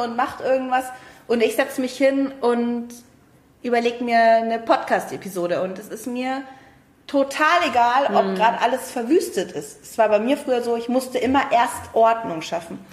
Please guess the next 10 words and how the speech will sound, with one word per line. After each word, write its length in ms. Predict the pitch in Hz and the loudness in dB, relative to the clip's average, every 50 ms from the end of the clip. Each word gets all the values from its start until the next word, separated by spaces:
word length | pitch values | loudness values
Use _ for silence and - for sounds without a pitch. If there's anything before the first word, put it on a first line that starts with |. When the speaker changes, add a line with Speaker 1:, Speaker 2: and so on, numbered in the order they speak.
| - - | -14 -10
Speaker 1:
Ich 100 | 185 185 | -4 -2
bin 100 | 226 214 | 0 2
Speaker 2:
Mhm. 60 | 190 | 0
Speaker 1:
auch 40 | 190 | 0
so 100 | - - | 0 0
aufgewachsen, 840 | - - 415 415 - - 294 302 285 285 285 - 294 277 269 269 254 - - | 0 2 0 0 -2 -2 0 2 2 2 0 0 2 2 2 0 -2 -8 -10
dass 220 | - 220 202 - - | -10 -8 -8 -4 -2
alles 260 | - 214 208 208 - | -2 -2 -2 -2 2
ordentlich 360 | - 233 240 247 240 240 - - | 4 4 4 2 0 -6 -8 -8
ist. 180 | 240 - - | -10 -10 -12